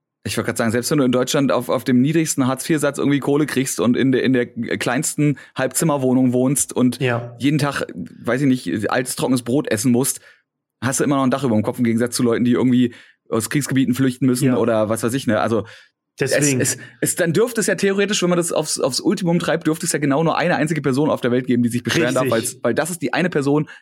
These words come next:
Speaker 1: der es kombiniert am beschissensten geht.
Speaker 2: Ja,
Speaker 1: Ja?
Speaker 2: richtig, richtig. Ne?
Speaker 1: Also, und wie gesagt, ich, es ist doch prinzipiell eigentlich gut, dass man sagen kann, wenn, wenn die Leute mal sagen, „Habt ihr keine anderen Probleme?“ Nee.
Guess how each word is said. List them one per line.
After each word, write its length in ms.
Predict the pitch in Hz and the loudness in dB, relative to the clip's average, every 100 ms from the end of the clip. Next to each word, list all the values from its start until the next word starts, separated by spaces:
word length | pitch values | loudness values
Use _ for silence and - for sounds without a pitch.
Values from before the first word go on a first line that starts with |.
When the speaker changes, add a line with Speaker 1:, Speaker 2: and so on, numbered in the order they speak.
| - | -4
Speaker 1:
der 60 | |
es 80 | 120 | -2
kombiniert 380 | 156 151 147 151 | -2 0 2 2
am 100 | 123 | 0
beschissensten 540 | 117 131 120 104 101 | 0 0 -2 -2 -2
geht. 140 | 98 160 | 0 2
Speaker 2:
Ja, 100 | 160 | 2
Speaker 1:
Ja? 60 | |
Speaker 2:
richtig, 600 | 151 151 110 113 - - | 0 0 -2 -2 -8 -4
richtig. 520 | 143 - 120 110 - - _ - | -4 -2 -6 -8 -12 -20 _ -6
Ne? 200 | 123 110 | -4 -2
Speaker 1:
Also, 380 | 110 110 107 107 _ - | 0 0 0 -6 _ -4
und 140 | 135 | 0
wie 80 | 160 | 2
gesagt, 300 | 160 160 - | 0 -2 -4
ich, 180 | 147 - | -4 -4
es 140 | 151 | -2
ist 180 | 226 - | -2 0
doch 200 | 185 - | -4 -6
prinzipiell 560 | - 185 208 170 165 - | -4 -2 0 0 0 0
eigentlich 340 | - 151 156 - | -2 -2 -2 -2
gut, 180 | 175 | 0
dass 160 | 123 - | 0 -2
man 120 | 117 | 0
sagen 200 | 113 123 | 0 0
kann, 300 | 127 123 127 - _ _ _ _ | 0 -2 -2 -6 _ _ _ _
wenn, 120 | 120 120 | -2 0
wenn 80 | 139 | 2
die 60 | |
Leute 100 | 143 | 2
mal 80 | 139 | 2
sagen, 160 | 113 104 | 2 0
„Habt 160 | 101 147 | 0 -2
ihr 40 | |
keine 200 | 135 127 | -2 0
anderen 180 | 175 165 | 0 0
Probleme?“ 480 | - 113 107 101 104 | 0 0 2 2 0
Nee. 320 | 151 233 - | 0 0 -2